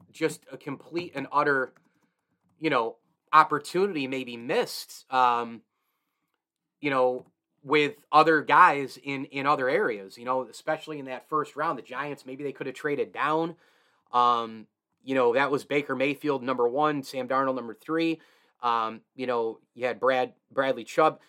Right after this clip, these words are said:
A lot of people wanted Quenton Nelson. Um, you know, if you're a Giant fan, to get a bookend defensive tackle, that was a Josh Allen,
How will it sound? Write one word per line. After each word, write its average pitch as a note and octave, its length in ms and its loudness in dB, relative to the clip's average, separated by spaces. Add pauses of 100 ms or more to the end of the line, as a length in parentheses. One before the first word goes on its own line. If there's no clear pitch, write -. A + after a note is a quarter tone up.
A - 40 -4
lot D#3 120 4
of F#3+ 80 -2
people G3+ 200 -2
wanted E3+ 220 0
Quenton D3+ 320 -8
Nelson. D#3 420 -4 (640)
Um, B2 580 -2 (340)
you C#3+ 140 -6
know, C3+ 80 2
if B2+ 120 -4
you're C#3+ 140 0
a C3 60 -4
Giant D#3+ 360 0
fan, B2 240 -6
to A#2 60 -12
get C3 100 -2
a B2 60 2
bookend C3+ 420 -2
defensive C3 480 -8
tackle, D3 340 -2
that B2+ 120 0
was A2+ 140 -8
a A2 40 -14
Josh A#2+ 360 -6
Allen, C#3 360 -4